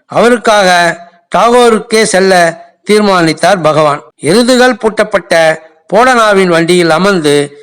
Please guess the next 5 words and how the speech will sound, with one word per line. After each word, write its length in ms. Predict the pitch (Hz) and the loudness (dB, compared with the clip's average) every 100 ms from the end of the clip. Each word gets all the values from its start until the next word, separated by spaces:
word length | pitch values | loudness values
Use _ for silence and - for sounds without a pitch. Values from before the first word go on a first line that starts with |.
| _ | _
இறைவன் 480 | - 196 214 185 190 156 | -6 -2 0 0 -2 -2
வந்தாராம். 520 | 151 165 156 131 123 - _ | -2 0 0 0 -4 -12 _
வண்டியை 400 | 147 233 262 269 | -2 0 2 2
ஓட்டிய 320 | 226 226 226 202 | 2 0 -2 -2
போடனா 440 | 185 190 185 208 | 0 0 2 0